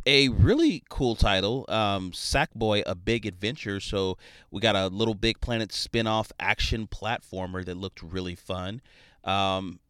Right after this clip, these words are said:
I've never played any of the, uh, uh, Little Big Planet games, but I know that, you know, uh, uh, Sackboy is kind of the unofficial mascot of the PlayStation,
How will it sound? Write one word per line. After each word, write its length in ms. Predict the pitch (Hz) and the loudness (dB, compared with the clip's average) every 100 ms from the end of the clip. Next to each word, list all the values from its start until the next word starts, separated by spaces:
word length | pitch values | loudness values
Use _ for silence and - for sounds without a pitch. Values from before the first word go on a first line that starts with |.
| _ | _
I've 280 | 101 120 120 | 4 4 4
never 260 | 120 113 113 | 0 -2 -4
played 320 | 120 113 110 | -2 0 0
any 220 | 110 107 | -2 -2
of 160 | 107 104 | -4 -4
the, 280 | 101 98 | -4 -4
uh, 380 | 92 90 85 78 - _ _ - | -4 -4 -4 -6 -8 _ _ -10
uh, 160 | 92 92 | -4 -4
Little 220 | 90 101 | -4 -4
Big 180 | 98 107 | -4 -4
Planet 320 | - 104 - | -6 -8 -8
games, 480 | - 101 120 185 - - - _ 90 | -6 -6 -6 -8 -14 -20 -20 _ -2
but 200 | 98 92 | 0 2
I 100 | 98 | 0
know 260 | 101 101 98 | 0 0 0
that, 240 | 92 90 - | -2 -4 -8
you 140 | 90 98 | -10 -6
know, 260 | 95 92 | -4 -4
uh, 360 | 87 90 87 85 - _ _ _ _ _ | -4 -4 -4 -8 -12 _ _ _ _ _
uh, 200 | 92 90 | -6 -4
Sackboy 680 | - - 113 - 104 104 98 | -4 0 0 0 0 0 0
is 120 | 95 | 0
kind 280 | - 110 98 | 2 2 0
of 160 | 95 98 | -4 -4
the 480 | 92 90 90 85 - _ - | -4 -2 -4 -6 -12 _ -4
unofficial 640 | 107 104 - 110 - 104 | -2 -2 0 0 2 0
mascot 760 | 95 92 92 95 - 98 95 95 | 0 0 -2 -2 -4 -2 0 -2
of 320 | 92 92 90 | -4 -4 -6
the 100 | 92 | -10
PlayStation, 720 | - 104 107 - 110 - 117 | -6 -4 -4 -2 -4 -4 -8